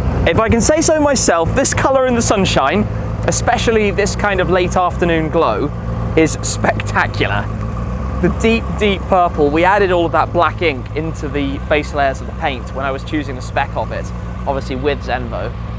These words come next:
Look at the carbon from here as well, the Zenvo text. Obviously over the front also, I should probably come around and help with the mirror.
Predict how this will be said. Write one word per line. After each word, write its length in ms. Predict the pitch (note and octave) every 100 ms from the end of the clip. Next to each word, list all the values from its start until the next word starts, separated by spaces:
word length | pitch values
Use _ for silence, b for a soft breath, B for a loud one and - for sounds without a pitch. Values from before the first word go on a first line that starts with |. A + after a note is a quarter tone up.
| -
Look 120 | F3
at 80 | -
the 60 |
carbon 460 | - E3 F3 E3 B2+
from 140 | - B2+
here 240 | C3 A#2+
as 160 | A2 -
well, 280 | C#3 A2+ - - -
the 60 |
Zenvo 400 | C3 C#3+ C#3 C3
text. 520 | - D#3 - - - - - - - - - - -
Obviously 260 | - - C#3+
over 140 | C#3
the 80 | C3+
front 320 | - D3+ C#3+
also, 560 | D#3+ D3+ - E3 D#3+ D#3 - - - - -
I 60 |
should 160 | D3+ E3
probably 320 | F#3 E3 E3
come 200 | - E3+
around 160 | D#3+ D#3
and 80 | D#3+
help 240 | E3+ E3+
with 140 | D#3
the 80 | D#3
mirror. 400 | F3+ C4 B3+ C4